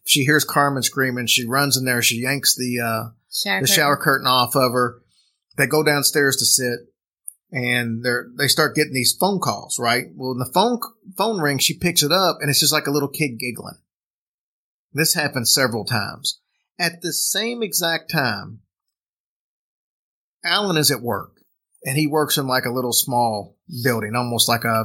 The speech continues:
Speaker 1: not a work shed, but, you know,
Speaker 2: Yeah.
Speaker 1: enough for two or three people, about the size of an office room. That's
Speaker 2: Right,
Speaker 1: it.
Speaker 2: right.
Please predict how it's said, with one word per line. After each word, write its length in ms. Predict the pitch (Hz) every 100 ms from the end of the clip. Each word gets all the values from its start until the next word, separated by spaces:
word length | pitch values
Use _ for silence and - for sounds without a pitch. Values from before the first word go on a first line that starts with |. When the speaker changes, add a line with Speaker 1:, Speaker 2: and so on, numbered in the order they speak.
| 131
Speaker 1:
not 160 | 160 117
a 40 | 107
work 260 | 127 -
shed, 380 | - 131 120 113
but, 160 | 120 190
you 60 |
know, 120 | 156
Speaker 2:
Yeah. 240 | 208 143 160
Speaker 1:
enough 220 | 196 -
for 60 | -
two 180 | 160
or 40 | 139
three 180 | 135 110
people, 340 | 127 120 139 -
about 160 | 151
the 60 | -
size 320 | - 131 120
of 60 | 113
an 120 | 117
office 440 | 120 117 - 107 104
room. 280 | 101 110 104
That's 240 | 196 170
Speaker 2:
Right, 100 | 143
Speaker 1:
it. 60 | -
Speaker 2:
right. 280 | 170 170